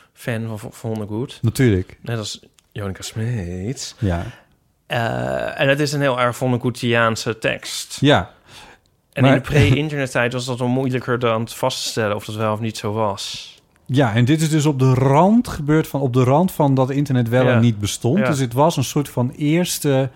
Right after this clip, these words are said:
Speaker 2: eh, ehm, ja,
Speaker 1: Ja.
Speaker 2: internet meme of, of,
Speaker 1: Ja,
Speaker 2: eh,
Speaker 1: nou ja.
Speaker 2: hoax, of hoe je het wil
Speaker 1: Ja.
Speaker 2: noemen.
Speaker 1: Ja.
Speaker 2: Eh, want er werd inderdaad, ging het gerucht aan dat het, dat het Kurt Vonnegut
Speaker 1: Ja.
Speaker 2: was. Eh, en Baz Luhrmann kwam op die manier er ook bij.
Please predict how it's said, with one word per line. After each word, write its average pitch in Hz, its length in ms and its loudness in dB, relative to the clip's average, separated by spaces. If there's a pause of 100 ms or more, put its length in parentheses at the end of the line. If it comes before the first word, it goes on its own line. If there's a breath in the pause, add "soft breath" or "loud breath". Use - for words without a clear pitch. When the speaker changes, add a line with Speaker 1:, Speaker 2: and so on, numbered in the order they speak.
(440 soft breath)
Speaker 2:
eh, 120 760 2
ehm, 110 320 0 (180)
ja, 113 220 2
Speaker 1:
Ja. 104 160 0 (300)
Speaker 2:
internet 117 460 0
meme 120 580 4
of, 104 300 0
of, 113 160 -4
Speaker 1:
Ja, 113 180 0
Speaker 2:
eh, 101 60 -6
Speaker 1:
nou 101 200 2
ja. 101 60 0
Speaker 2:
hoax, 117 360 4
of 107 140 0
hoe 117 100 0
je 113 60 2
het 104 80 -8
wil 104 100 2
Speaker 1:
Ja. 107 100 6
Speaker 2:
noemen. 123 260 2 (300 loud breath)
Speaker 1:
Ja. 117 280 -2 (100)
Speaker 2:
Eh, 127 200 2
want 123 240 4
er 131 80 0
werd 139 180 4
inderdaad, 139 380 4
ging 143 180 2
het 120 100 2
gerucht 131 380 2
aan 127 120 4
dat 123 140 4
het, 113 300 -2
dat 127 160 2
het 104 120 -6
Kurt 123 220 0
Vonnegut 107 440 -2
Speaker 1:
Ja. 110 80 0
Speaker 2:
was. 131 500 0 (640 soft breath)
Eh, 120 480 2
en 123 300 2
Baz 117 300 2
Luhrmann 127 320 4
kwam 127 220 4
op 104 120 0
die 151 120 4
manier 110 340 4
er 107 80 4
ook 101 200 0
bij. 123 500 2